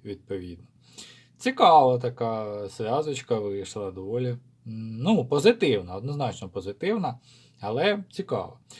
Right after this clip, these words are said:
Далі у нас Інус. Ну, ось плодоріддя у вас, урожай і плодоріддя, чудово. Ну, може бути як збір фізичний урожай, да, що там,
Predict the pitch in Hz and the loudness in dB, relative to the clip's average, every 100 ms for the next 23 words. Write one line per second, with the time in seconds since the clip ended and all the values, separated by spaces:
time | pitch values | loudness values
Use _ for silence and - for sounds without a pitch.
0 | - - 196 202 143 113 95 180 202 127 | -18 0 4 6 4 4 -2 0 2 0
1 | 90 - 165 226 190 165 175 175 180 165 | -6 -10 -2 2 2 0 0 2 2 0
2 | 135 117 101 95 87 - 107 113 170 220 | 0 0 0 0 -4 -8 -4 2 4 4
3 | 196 143 131 127 110 90 90 - 160 175 | 4 0 0 0 -2 -6 -14 -8 -4 0
4 | 113 87 - - - - _ 156 233 165 | 0 -2 -8 -20 -20 -20 _ 2 4 6
5 | 165 196 165 160 165 135 127 131 151 139 | 8 8 6 8 8 8 6 2 4 4
6 | 113 - - 156 139 139 - 180 190 196 | 2 -10 -2 2 4 2 2 2 4 2
7 | 175 160 156 131 104 127 131 - 110 98 | 4 4 4 4 2 2 0 -2 -2 -4